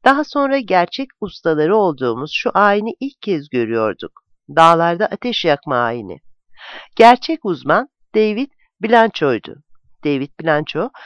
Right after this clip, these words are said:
ateş yakmada ustaydı. Bu herif su dışında her yerde ateş yakabilir.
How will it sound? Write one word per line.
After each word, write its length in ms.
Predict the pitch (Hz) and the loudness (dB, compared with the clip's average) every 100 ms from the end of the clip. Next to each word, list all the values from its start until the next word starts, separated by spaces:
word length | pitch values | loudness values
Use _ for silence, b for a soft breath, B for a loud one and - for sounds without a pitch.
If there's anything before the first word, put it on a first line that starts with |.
| B B | B B
ateş 360 | 247 - 285 - | -2 -2 -4 0
yakmada 480 | 220 - 220 226 233 | 0 0 -6 -2 -4
ustaydı. 640 | 233 - 196 127 - - _ _ - | -4 -2 0 0 -4 -14 _ _ -8
Bu 180 | 311 294 | -6 -2
herif 280 | 214 156 196 | -2 -4 -10
su 280 | - 311 233 | -8 -8 -4
dışında 440 | 226 - 131 117 | -6 -6 -6 -6
her 280 | - 294 320 | -2 0 2
yerde 380 | 285 254 247 254 | 2 -2 -2 -2
ateş 360 | 240 247 - | -4 -6 -4
yakabilir. 600 | 180 170 143 113 87 - | -6 -4 -6 -6 -10 -12